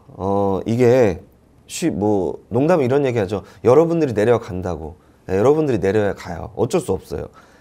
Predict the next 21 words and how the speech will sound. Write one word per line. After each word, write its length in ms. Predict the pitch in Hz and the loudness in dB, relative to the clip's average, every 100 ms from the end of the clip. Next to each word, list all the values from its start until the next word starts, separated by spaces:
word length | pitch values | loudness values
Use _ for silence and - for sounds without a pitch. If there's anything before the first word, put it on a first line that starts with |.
| _ | _
그래서 260 | 120 117 120 | 2 4 4
얘기 140 | 120 | 0
드리고 200 | 120 113 | 0 -2
싶었던 440 | 117 165 165 113 | -2 -4 -2 0
게 320 | 117 160 98 - - - _ _ _ | 2 0 0 -6 -18 -20 _ _ _
지금 320 | - 143 170 | -2 0 2
당장 320 | 151 139 143 139 | 2 0 2 2
이렇게 420 | 131 139 131 - _ | 2 0 0 -2 _
고점 420 | - 127 - 190 | -2 0 2 0
부근에서 880 | 117 123 135 117 101 95 107 101 78 - _ _ _ | 0 -2 0 0 -2 -2 0 -2 -4 -14 _ _ _
계속 260 | - 113 117 | 0 0 0
횡보하고 560 | 185 202 190 170 147 | 0 2 4 4 4
있고 680 | 135 120 - 135 127 127 120 - _ _ | -2 -4 -2 0 2 0 -2 -8 _ _
보시면 340 | - 123 139 | -4 0 2
알겠지만 420 | 107 117 120 123 113 | 2 2 0 0 0
분봉으로 460 | 131 160 190 180 | 0 2 4 4
보면 520 | 143 147 190 151 90 - - _ _ | 2 0 2 0 -2 -6 -18 _ _
더욱더 380 | - 131 180 123 | 4 4 6 4
어려울 340 | 101 139 147 | 4 6 4
거예요. 280 | - 98 90 | 2 -2 -2
보시면 580 | 90 127 143 131 123 80 | -2 -4 -2 -2 -2 -6